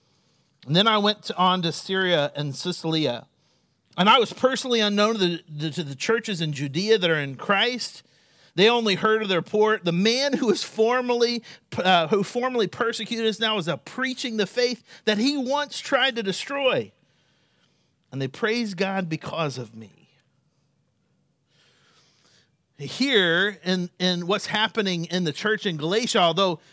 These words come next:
we don't necessarily read about this just yet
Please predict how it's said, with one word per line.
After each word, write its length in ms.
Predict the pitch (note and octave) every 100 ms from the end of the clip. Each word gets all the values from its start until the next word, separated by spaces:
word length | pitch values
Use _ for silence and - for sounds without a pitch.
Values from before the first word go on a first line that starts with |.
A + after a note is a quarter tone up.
| _ -
we 100 | A3+
don't 200 | A#3+ G#3+
necessarily 800 | G#3+ G#3 - G#3+ G#3 G3 F3 D3+
read 400 | C#3 G#3 A3+ G#3+
about 380 | D#3+ F3 F3 D#3+
this 220 | E3 -
just 440 | G#2+ A3+ B3 -
yet 280 | C#3+ A2